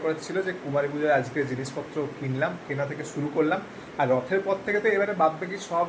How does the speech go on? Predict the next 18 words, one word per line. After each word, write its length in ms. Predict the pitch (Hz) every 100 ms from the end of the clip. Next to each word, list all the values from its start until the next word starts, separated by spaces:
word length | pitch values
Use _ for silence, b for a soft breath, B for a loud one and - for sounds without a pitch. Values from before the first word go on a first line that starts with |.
| - -
শাড়ি, 300 | 143 147 165 160 - - - - - 147
আম, 400 | 135 127 127 123 127 127 123 123
শাড়ি, 400 | - 139 147 151
পেতলের 320 | 147 147 143 131
জিনিসপত্র, 480 | 143 - 143 -
এগুলো 200 | 151 135
সব 180 | 135 139 127
কিছু 140 | 147 147
কেনাকাটা 260 | 139 147
শুরু 220 | - 139 151
হয়ে 140 | 160
যাবে। 120 | 160 151
রথের 320 | 135 - 160 143 135
দিন 180 | 156
একটা 280 | 156 139 165
আমরা 280 | 156 143 147
একটা 120 | 147 135
ভালো 120 | 127